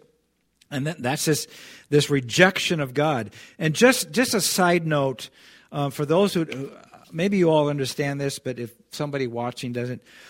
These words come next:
you know the whole process of indictments? They say you can indict a ham sandwich. You understand an indictment? They call a grand jury,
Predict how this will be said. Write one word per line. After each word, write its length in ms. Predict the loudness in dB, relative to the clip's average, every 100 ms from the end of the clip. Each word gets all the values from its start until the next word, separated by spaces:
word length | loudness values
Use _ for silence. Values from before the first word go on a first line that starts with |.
| -20 _
you 120 | 2
know 160 | 2 2
the 160 | 0
whole 100 | -2
process 440 | -2 0 0 0 -4
of 100 | -6
indictments? 720 | -4 -2 -2 -4 -8 -10 -14 _ _ _ _ _ _ _ _ _ _ _ _ _ _ _ _ _ 0
They 140 | 0
say 180 | 2 0
you 160 | 0
can 160 | 0 -2
indict 400 | -2 0 0 0
a 40 |
ham 260 | -4 -6 -6
sandwich. 720 | -6 -6 -8 -10 -16 -20 -20 _ _ _ _ _ _ _ _ _ _ _ _ _ _ _ _ _
You 100 | -4
understand 520 | -4 0 0 0 -2
an 40 | -4
indictment? 440 | 0 0 0 -4
They 80 | -6
call 240 | -2 0
a 60 | 0
grand 320 | 0 -2 -2
jury, 500 | -2 0 2 0 -4